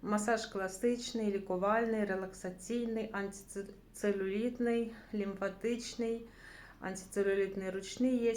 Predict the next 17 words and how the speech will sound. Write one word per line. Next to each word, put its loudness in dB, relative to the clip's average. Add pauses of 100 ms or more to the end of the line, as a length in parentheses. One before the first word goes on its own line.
(120)
медовий, 4 (420)
е, -10 (720)
є, 2 (340)
е, 2 (460)
бамбуковими 2
паличками, 2 (360)
є, 0 (280)
е, -4
е, -2 (1000)
такий 0
різновид 0
масажу, 0
як, -6
е, -8 (720)
мішочками -4
з, -10 (300)
з, -8